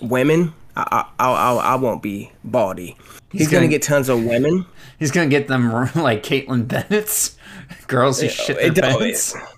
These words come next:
Speaker 1: it, it don't matter, homie. He's gonna get 'em. So he's gonna be swimming in money and women,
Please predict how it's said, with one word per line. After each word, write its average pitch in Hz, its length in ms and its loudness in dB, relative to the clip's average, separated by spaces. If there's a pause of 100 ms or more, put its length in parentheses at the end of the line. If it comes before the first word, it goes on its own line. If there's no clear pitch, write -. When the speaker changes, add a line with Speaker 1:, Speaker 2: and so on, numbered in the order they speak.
(480)
Speaker 1:
it, - 180 -20 (140)
it 160 140 2
don't 160 220 6
matter, 160 340 2
homie. 135 280 4
He's 165 120 0
gonna 160 220 4
get 151 180 4
'em. 107 140 2 (540)
So 151 120 0
he's 214 200 4
gonna 196 200 4
be 143 80 4
swimming 143 380 2
in 110 80 2
money 156 580 4
and 117 220 -2
women, 156 420 4